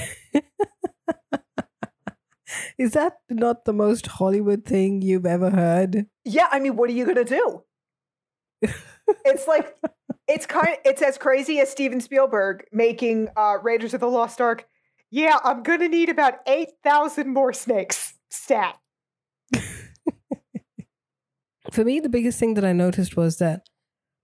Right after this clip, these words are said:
Speaker 1: Michael, when he's a baby, you know,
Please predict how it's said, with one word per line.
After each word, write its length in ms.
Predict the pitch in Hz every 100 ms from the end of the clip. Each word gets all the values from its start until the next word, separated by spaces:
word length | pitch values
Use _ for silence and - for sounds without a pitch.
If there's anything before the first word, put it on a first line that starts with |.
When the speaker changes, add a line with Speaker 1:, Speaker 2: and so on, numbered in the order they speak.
| _ _ _ -
Speaker 1:
Michael, 640 | 185 185 247 - 185 170
when 220 | 165 160 165
he's 180 | 170
a 40 | 156
baby, 640 | 170 185 165 151 147 175 _ _ _ _ _ _ _ _ _ -
you 180 | 185 151
know, 260 | 147 147